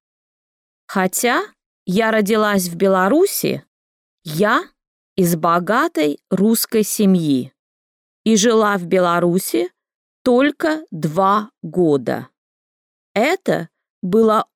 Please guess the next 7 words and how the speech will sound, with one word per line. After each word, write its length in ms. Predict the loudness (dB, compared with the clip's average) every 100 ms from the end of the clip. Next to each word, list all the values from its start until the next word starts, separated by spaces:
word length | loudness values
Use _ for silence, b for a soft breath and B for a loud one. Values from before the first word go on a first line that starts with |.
| _
очень 640 | 0 2 2 0 -2 0 0
счастливое 1000 | 0 -2 -2 -2 0 2 2 0 0 0
время. 680 | 0 0 2 2 0 -4 -12 _ _ _ _ _ _
Работа 720 | -2 0 0 2 2 2 -2 -6
папы 640 | -2 0 0 -2 -2 -2 -8 _ _ _ _ _
заставляла 1000 | -6 -2 -2 -2 -2 0 0 2 2 2 4
нас 640 | 4 4 0 -2 -8 -14